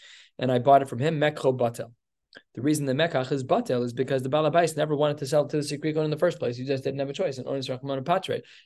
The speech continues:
He didn't want to make the sale in the first place, so we let it go. Now, if I first purchased it mi bal habayis,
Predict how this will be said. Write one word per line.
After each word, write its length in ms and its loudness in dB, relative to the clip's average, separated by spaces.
He 80 0
didn't 120 6
want 100 4
to 40 6
make 160 2
the 80 0
sale 160 0
in 60 -2
the 60 -2
first 220 2
place, 200 0
so 60 -4
we 100 0
let 140 0
it 60 -6
go. 160 -12
Now, 280 4
if 140 10
I 120 10
first 380 6
purchased 340 4
it 140 -2
mi 140 0
bal 260 6
habayis, 400 2